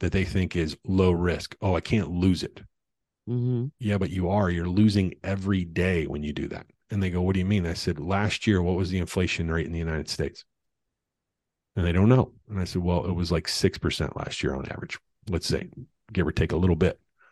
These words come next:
Speaker 1: "How much did you earn in that completely low volatile,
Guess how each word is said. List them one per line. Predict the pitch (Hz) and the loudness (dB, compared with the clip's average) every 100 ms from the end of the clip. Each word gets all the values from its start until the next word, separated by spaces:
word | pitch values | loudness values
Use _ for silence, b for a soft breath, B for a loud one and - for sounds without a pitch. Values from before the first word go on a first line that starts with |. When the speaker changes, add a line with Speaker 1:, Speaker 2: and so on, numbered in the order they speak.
| b b _ | b b _
Speaker 1:
"How | 104 | 2
much | 98 - | 2 2
did | 95 87 | 0 2
you | 92 - | 2 2
earn | 92 90 87 82 - - | 0 2 0 -2 -6 -6
in | 101 90 | -2 0
that | 85 80 - | -2 -4 -8
completely | - 92 - 104 98 92 | -8 -4 2 2 2 0
low | 87 90 92 | 2 4 4
volatile, | 87 85 87 85 85 76 | 2 0 0 -2 -2 -4